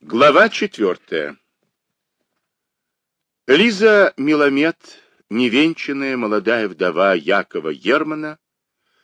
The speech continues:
пролежала в больнице на Дар-горе до глубокой осени.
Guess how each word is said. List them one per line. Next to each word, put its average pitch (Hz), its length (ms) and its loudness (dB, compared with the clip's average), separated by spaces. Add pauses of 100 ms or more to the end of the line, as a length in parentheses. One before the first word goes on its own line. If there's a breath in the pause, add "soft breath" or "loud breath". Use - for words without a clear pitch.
(180)
пролежала 110 680 2
в 143 80 -10
больнице 113 720 -2
на 104 160 -2
Дар-горе 90 760 -2
до 135 160 -6
глубокой 92 600 -8
осени. 69 640 -16